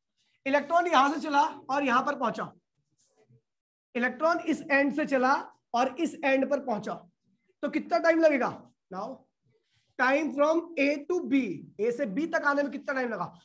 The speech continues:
तो आपको पता है electron चल कितनी velocity से रहा है, Drift velocity से। किससे चल रहा है, कितनी दूरी तय करनी है इसको, तो time कितना लगेगा?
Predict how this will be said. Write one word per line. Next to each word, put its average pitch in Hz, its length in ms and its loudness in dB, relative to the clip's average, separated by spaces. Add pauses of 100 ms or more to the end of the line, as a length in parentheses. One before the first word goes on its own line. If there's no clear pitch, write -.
(100)
तो 254 60 -4
आपको 254 200 0
पता 311 180 -2
है 330 60 0
electron 302 340 0
चल 330 140 -6
कितनी 339 240 -4
velocity 320 320 0
से 311 80 2
रहा 302 120 4
है, - 140 -2 (880)
Drift 285 260 -2
velocity 311 340 4
से। 285 180 -2
किससे 269 280 -8
चल 302 120 0
रहा 349 120 10
है, - 1400 -6
कितनी 294 320 -2
दूरी 320 240 0
तय 330 180 2
करनी 330 240 -2
है 349 80 0
इसको, 302 320 6 (800)
तो 262 100 2
time 277 280 0
कितना 330 220 0
लगेगा? 339 360 4